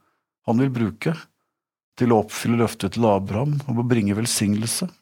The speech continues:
Kanskje jeg kunne bringe det til en eller to gjennom å fortelle hva jeg tror på. Kanskje stå på en talerstol av og til og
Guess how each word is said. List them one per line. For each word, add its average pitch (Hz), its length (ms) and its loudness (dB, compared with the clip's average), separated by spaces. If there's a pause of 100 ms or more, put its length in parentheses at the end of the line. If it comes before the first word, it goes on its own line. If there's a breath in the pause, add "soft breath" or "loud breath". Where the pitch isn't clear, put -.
Kanskje 117 340 2
jeg 110 100 -4
kunne 123 180 2
bringe 117 220 2
det 117 180 2
til 127 140 0
en 123 320 4
eller 135 160 2
to 143 220 0 (800 soft breath)
gjennom 123 280 4
å 113 40 -2
fortelle 120 480 2
hva 117 180 4
jeg 110 220 2
tror 113 280 0
på. 160 140 -4 (460)
Kanskje 117 400 0
stå 117 200 0
på 123 120 0
en 113 80 -2
talerstol 120 520 2
av 113 160 2
og 117 80 -8
til 120 200 -2
og 117 120 -4